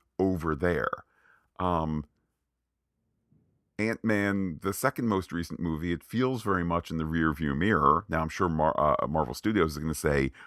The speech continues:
"But is anything ever in the rearview mirror?" Because don't forget, we haven't talked about Secret Invasion since the secret scene of WandaVision and since the end of two Spider-Man movies ago. Um, which, okay, fine, I, I, I grant you that, but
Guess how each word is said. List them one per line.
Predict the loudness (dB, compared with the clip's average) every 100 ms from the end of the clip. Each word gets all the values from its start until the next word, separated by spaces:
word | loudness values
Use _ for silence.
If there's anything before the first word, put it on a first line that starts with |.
| -16
"But | -4
is | 0 2
anything | 2 2 0 0
ever | 2 2
in | 2
the |
rearview | 4 4 4 2
mirror?" | 2 4 2
Because | 0 -4 0
don't | 0 0
forget, | 2 4 4
we | 0
haven't | 2
talked | 0 2
about | 0 0
Secret | -4 -4
Invasion | 0 2 2 -2 -4
since | -4 -6 -6 -16 -20 -20 -10
the | -8
secret | -6 -6 -6
scene | -2 -2
of | 0
WandaVision | 0 2 2 0 -2 -2 -4 -6
and | -8 -8
since | -8 -6
the | -2 -2
end | 0
of | 0 0 -4
two | -6 -6
Spider-Man | 0 0 2 2 0
movies | 0 -2 -2 -4
ago. | -2 0 0 -2 -10 _ _ _ -20 -8
Um, | -2 2 2 0 -4 -10 _ _ _ _ _ _
which, | -6 -4 0 2
okay, | 4 4
fine, | 6 8 8 6
I, | 4 4 2 -2
I, | 0
I | 2
grant | 4 2 2
you | 0 -2
that, | -2 -4 -4
but | 0 0